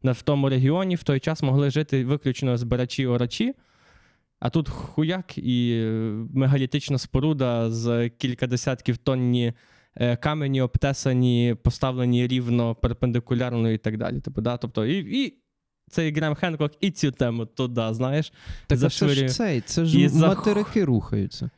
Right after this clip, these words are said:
Speaker 1: І захо-,
Speaker 2: Вона
Speaker 1: що?
Speaker 2: <laughs> Материки.
Speaker 1: Ну-ну.
Speaker 2: Материки рухаються, вона, ця споруда там не стояла.
Speaker 1: А, а.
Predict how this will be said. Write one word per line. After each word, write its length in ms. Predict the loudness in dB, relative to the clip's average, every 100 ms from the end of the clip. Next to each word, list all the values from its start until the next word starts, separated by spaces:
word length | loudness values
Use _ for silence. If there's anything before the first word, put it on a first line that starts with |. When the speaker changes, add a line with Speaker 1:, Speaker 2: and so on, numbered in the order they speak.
| _
Speaker 1:
І 100 | -2
захо-, 340 | 0 -2 -2 -2
Speaker 2:
Вона 300 | 0 0 0
Speaker 1:
що? 260 | -2 -4 -6 -4
Speaker 2:
<laughs> 280 | -2 -2 0
Материки. 720 | 2 4 4 2 2 0 -2 -2 -14 -18 -20 _ _ _ -20 -20 _ _ -16 -8 -4
Speaker 1:
Ну-ну. 240 | 0 -2 -4 -12 _ 2
Speaker 2:
Материки 560 | 2 4 2 2 2
рухаються, 680 | 4 2 2 0 0 0 -2
вона, 380 | 0 0 0 -2
ця 180 | -2 -2
споруда 420 | 0 0 0 -2
там 220 | 0 2
не 80 | 2
стояла. 600 | 0 -2 0 0 -2 -4 -8 -4
Speaker 1:
А, 400 | 0 2 0 -2 -6
а. 600 | -6 -2 -2 -2 -4 -4